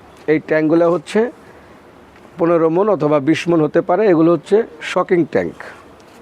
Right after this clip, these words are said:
মানে ছোট ছোট যে বয়েলিং ট্যাঙ্কগুলি, এই ট্যাঙ্কগুলির ভিতরে ধান ভাপ এবং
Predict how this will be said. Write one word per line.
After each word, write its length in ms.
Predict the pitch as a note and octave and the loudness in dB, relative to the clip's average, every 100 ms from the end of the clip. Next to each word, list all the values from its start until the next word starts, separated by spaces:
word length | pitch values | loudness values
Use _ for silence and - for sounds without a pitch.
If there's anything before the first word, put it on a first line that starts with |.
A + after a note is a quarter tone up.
| - - - - - | -20 -20 -18 -10 -4
মানে 140 | C#3 C#3+ - | 0 0 0
ছোট 120 | F3+ F#3+ | -2 0
ছোট 120 | E3 F3+ D3+ | 0 0 2
যে 80 | E3+ C#3 | 2 4
বয়েলিং 240 | D3 D3 C#3+ C#3 | 2 2 0 0
ট্যাঙ্কগুলি, 360 | C#3 C3 D#3+ B3+ - - - - - - | 0 2 2 0 -6 -20 -20 -20 -10 -4
এই 60 | D3+ D#3 | -2 0
ট্যাঙ্কগুলির 420 | D#3 D3+ E3+ D3+ | 0 2 2 2
ভিতরে 260 | D#3+ F3+ G#3+ - - B2+ C#3+ | 0 0 0 -2 -12 -8 -4
ধান 200 | C#3 C#3 B2+ A#2 G#2 | -2 -2 -2 -4 -2
ভাপ 220 | C#3 G3 - - - - - - B2+ | -2 -2 -8 -20 -20 -20 -20 -10 -4
এবং 120 | C3+ | 0